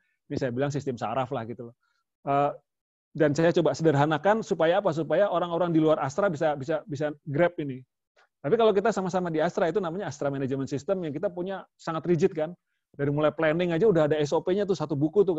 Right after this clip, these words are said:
kan. Planning tahunan, terus kemudian gimana caranya bikin planning, gimana caranya bikin pika, itu kita punya. Tapi kalau saya langsung preach itu atau berkhotbah itu di orang luar, itu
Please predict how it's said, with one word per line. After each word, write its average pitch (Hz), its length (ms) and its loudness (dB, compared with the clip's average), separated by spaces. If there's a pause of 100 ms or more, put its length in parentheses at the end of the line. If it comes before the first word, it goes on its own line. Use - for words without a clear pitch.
kan. 190 80 -10 (560)
Planning 151 320 0
tahunan, 180 720 0
terus 160 240 -8
kemudian 160 400 0
gimana 147 240 0
caranya 160 320 -2
bikin 147 240 -2
planning, 180 320 -2
gimana 165 240 2
caranya 175 240 0
bikin 156 240 0
pika, 196 640 0 (480)
itu 147 160 -4
kita 196 240 0
punya. 180 240 -2
Tapi 175 240 -6
kalau 226 240 -2
saya 226 160 0
langsung 196 400 0 (880)
preach 233 340 4
itu 170 300 0
atau 156 180 -4
berkhotbah 160 480 2
itu 180 160 0
di 165 160 2
orang 170 240 0
luar, 202 240 0
itu 175 160 -8